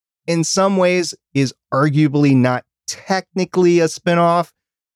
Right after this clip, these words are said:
This is where a new show is created due to an affiliation of people involved with a podcast, but is legally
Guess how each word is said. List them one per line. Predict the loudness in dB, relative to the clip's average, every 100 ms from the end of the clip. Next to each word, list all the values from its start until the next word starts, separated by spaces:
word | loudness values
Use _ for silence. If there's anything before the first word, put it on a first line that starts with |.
| _
This | -6 -4
is | -2
where | 0 2
a |
new | 2 2
show | 0 0 0 0
is | -2
created | -2 0 0 0 -2
due | -4 -4
to | -2 0
an |
affiliation | -2 -2 0 2 2 0 -2
of | -2
people | -2 -2 -2 -4
involved | -4 -4 0 0 -2
with | -8 -8
a |
podcast, | -6 -6 -4 -4 -4 -6 -14 _ _ _ _
but | -2 -2 -6 _ _
is | -2 0 0 -2 -8
legally | -4 0 2 0 0 2 2 0